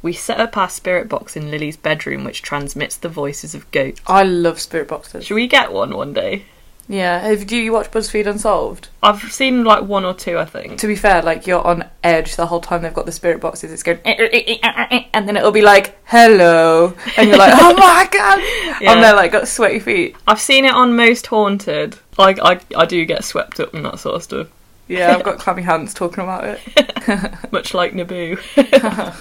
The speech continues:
Speaker 1: <laughs> Suddenly, it crackled. "Rachel, Lily." A man's <laughs> voice snarled. <laughs>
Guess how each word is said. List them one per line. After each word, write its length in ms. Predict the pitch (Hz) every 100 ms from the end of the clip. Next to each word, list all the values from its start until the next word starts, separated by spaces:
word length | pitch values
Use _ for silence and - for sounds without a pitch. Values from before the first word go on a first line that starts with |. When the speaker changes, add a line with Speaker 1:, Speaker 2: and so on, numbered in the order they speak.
| 214
Speaker 1:
<laughs> 40 |
Suddenly, 600 | 170 254 214 175 151 147 -
it 180 | 175 -
crackled. 840 | - 165 151 139 - 104 - - _ _
"Rachel, 1000 | - - - - - - - - - - - - -
Lily." 560 | 1077 1077 - - - - - - - -
A 140 | - 156
man's 520 | 156 165 208 247 - -
<laughs> 0 |
voice 540 | 208 240 240 240 254
snarled. 840 | - - 160 156 156 151 151 202
<laughs> 60 | -